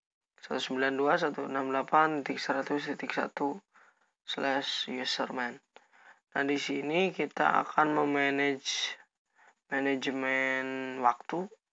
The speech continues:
Dan kita akan membuat sebuah user. Kita isikan admin.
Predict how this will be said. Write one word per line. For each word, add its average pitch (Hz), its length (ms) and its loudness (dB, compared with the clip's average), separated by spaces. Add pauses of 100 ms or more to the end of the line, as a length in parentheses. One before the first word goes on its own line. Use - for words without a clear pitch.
(2000)
Dan 131 240 -6
kita 123 400 2
akan 131 240 2
membuat 127 800 2
sebuah 131 320 -2
user. 143 720 -2 (2000)
Kita - 160 -8
isikan 135 560 -2
admin. 156 560 -2